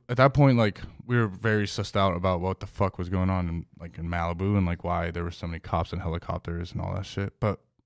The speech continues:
this is the funniest one. We're back in La Cañada, so, like, in between Pasadena and Glendale.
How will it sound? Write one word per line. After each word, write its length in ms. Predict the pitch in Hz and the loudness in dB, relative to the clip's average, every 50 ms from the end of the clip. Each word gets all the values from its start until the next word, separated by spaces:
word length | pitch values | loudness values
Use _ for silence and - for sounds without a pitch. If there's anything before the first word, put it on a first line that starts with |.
| _ _ _ | _ _ _
this 180 | - 123 123 110 | -2 -2 -2 -2
is 100 | 113 101 | -2 -4
the 80 | 95 87 | -4 -4
funniest 420 | - - 101 90 82 80 - - | -2 0 0 0 0 -2 -4 -8
one. 200 | - - 92 - - _ _ _ _ _ _ _ _ _ _ _ | -8 -8 -8 -10 -12 _ _ _ _ _ _ _ _ _ _ _
We're 120 | - 117 113 | -6 -6 -2
back 340 | 104 - 123 139 151 - - | 4 6 6 6 6 6 4
in 240 | 110 101 98 98 - - | 4 4 2 0 -2 -2
La 200 | 104 101 101 98 | 0 2 2 2
Cañada, 500 | - 95 95 98 95 87 85 82 85 92 - - | 2 2 4 4 4 2 2 -2 -4 -6 -8 -6
so, 180 | - - 98 | -4 -4 -2
like, 240 | 87 85 87 - - - _ _ _ _ _ _ _ _ _ - - - | -2 -4 -6 -8 -12 -20 _ _ _ _ _ _ _ _ _ -12 0 2
in 80 | 135 | 4
between 340 | 123 120 107 - - 117 101 | 6 4 4 4 2 2 2
Pasadena 440 | - - 104 92 87 92 101 95 92 | 2 0 0 0 2 2 2 2 2
and 100 | 85 85 | 0 0
Glendale. 400 | - 85 80 78 80 82 82 | -2 -4 -4 -4 -4 -6 -8